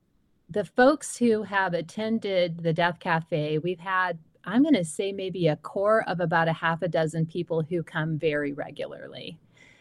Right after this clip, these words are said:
And others who come and drop in, you know, periodically or come in for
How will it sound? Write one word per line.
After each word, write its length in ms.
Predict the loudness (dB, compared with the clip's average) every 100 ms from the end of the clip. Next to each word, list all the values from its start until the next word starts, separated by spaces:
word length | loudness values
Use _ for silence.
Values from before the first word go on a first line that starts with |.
| _ _ 0
And 480 | 4 4 4 2 2 2
others 420 | 0 2 -2 -2
who 220 | -2 -2 -4
come 340 | -4 -4 -2
and 140 | -2
drop 300 | 2 2 2
in, 440 | -2 -2 -2 -4 -4
you 160 | -4 -2
know, 240 | 0 -2 -4
periodically 1000 | -2 0 4 4 2 -4 -6 -4 -4 -2
or 380 | 0 0 -2 -4
come 220 | -8 -6
in 240 | -6 -8
for 500 | -6 -2 0 0 -4